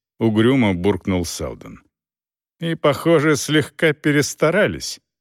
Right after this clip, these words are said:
А что, если я скажу, что трое свидетелей утверждают, что вы и ваша подруга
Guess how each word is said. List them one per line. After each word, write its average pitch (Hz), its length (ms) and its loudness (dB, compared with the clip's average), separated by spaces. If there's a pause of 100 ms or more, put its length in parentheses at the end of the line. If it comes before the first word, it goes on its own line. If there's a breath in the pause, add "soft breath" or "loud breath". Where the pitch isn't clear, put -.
(340)
А 131 120 0
что, - 220 -4
если 233 320 0
я 220 140 4
скажу, 208 340 2
что 185 240 2
трое 185 320 4
свидетелей 170 640 0
утверждают, 143 720 2
что 143 300 -2
вы 143 240 2
и 131 40 2
ваша 143 320 0
подруга 156 560 0